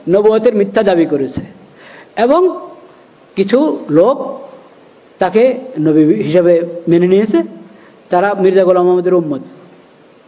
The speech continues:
তো এই যে নতুন আরেক উম্মত, উম্মত বের হলো, এই উম্মতের কোরআনের সাথে কোনো কি নাই,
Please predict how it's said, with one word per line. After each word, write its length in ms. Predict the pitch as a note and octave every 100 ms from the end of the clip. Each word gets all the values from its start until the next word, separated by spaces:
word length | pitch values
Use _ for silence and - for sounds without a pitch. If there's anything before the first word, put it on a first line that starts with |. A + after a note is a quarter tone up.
| _ _ _ _ _ _ - - - _ _ _ _ _ _ _
তো 40 | -
এই 260 | - B3 C#4+
যে 180 | D#4 C#4 B3 C#4+ - -
নতুন 280 | F3+ B3+ C#4
আরেক 240 | F#3+ C4+ C#4 D4+
উম্মত, 240 | D#4 D4+ A3+ C#4
উম্মত 260 | B3+ A3+ A3
বের 220 | F3+ G3
হলো, 220 | E3+ D3 C3+ A3+
এই 180 | B3+ D4
উম্মতের 480 | C4+ A#3+ A#3 A#3 C#4+ - - - - - _ _ _ _
কোরআনের 360 | F#3 F#3+ G3+ G3+
সাথে 140 | G3+
কোনো 180 | G#3 G3+
কি 100 | G3
নাই, 160 | F3